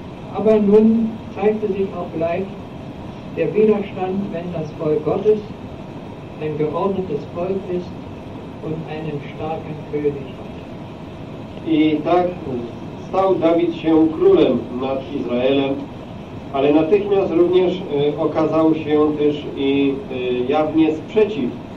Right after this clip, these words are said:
Speaker 2: bo od razu, e, wystąpili nieprzyjaciele.
Speaker 1: Und in Kapitel fünf, Vers siebzehn haben wir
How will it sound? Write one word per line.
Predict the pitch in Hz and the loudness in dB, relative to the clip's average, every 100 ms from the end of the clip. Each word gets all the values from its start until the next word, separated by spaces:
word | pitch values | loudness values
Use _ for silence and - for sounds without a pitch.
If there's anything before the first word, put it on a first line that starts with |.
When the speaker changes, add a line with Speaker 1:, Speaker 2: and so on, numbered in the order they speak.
| - - - - - 117 | -14 -14 -14 -14 -12 -2
Speaker 2:
bo | 139 139 139 139 139 | 2 4 4 0 -2
od | 147 139 | -4 0
razu, | 156 160 143 165 165 | 4 4 4 2 2
e, | 165 - - - - 123 127 123 127 127 127 135 | 0 -10 -14 -14 -10 -6 -2 0 0 0 -2 -4
wystąpili | 175 175 175 151 151 151 151 | -4 -2 2 2 2 4 4
nieprzyjaciele. | 151 143 151 170 180 170 156 151 147 131 120 - - - - - - - - | 4 4 2 2 0 2 2 4 2 4 0 -4 -12 -14 -14 -14 -14 -14 -10
Speaker 1:
Und | 156 165 160 - 156 - | -8 -8 -8 -10 -12 -10
in | 151 151 151 | -8 -8 -8
Kapitel | 156 170 160 156 143 - - - - - | -8 -8 -2 0 0 -4 -12 -14 -14 -6
fünf, | - - - - | 2 4 4 0
Vers | - - | -6 0
siebzehn | 240 240 220 214 202 202 - - 143 143 135 | 0 2 8 8 6 -4 -8 -12 -8 -8 -4
haben | 170 190 | 0 2
wir | 185 170 | 2 2